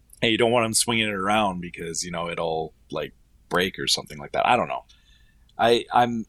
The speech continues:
I'm curious how that's gonna all flesh out, because,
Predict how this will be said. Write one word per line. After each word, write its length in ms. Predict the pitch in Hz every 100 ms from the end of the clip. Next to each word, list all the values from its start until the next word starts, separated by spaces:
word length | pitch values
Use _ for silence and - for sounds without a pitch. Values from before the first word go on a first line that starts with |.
| -
I'm 140 | 120
curious 400 | - 147 143 120
how 260 | 123 107 95
that's 320 | 92 82 -
gonna 200 | 87 73
all 300 | 78 80 76
flesh 380 | - 82 73 -
out, 200 | 65 -
because, 500 | 90 101 87 78 -